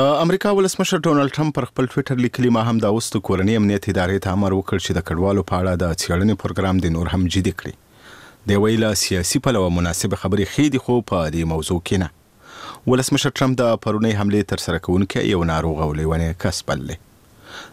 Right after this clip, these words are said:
د نیویارک پولیس وایي، پر تورن کس یې د پیښې په سیمه کې ډزې کړې او نیولی دی. د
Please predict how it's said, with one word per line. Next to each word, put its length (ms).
د 180
نیویارک 340
پولیس 220
وایي، 240
پر 180
تورن 300
کس 120
یې 120
د 100
پیښې 200
په 80
سیمه 180
کې 160
ډزې 240
کړې 120
او 200
نیولی 380
دی. 120
د 100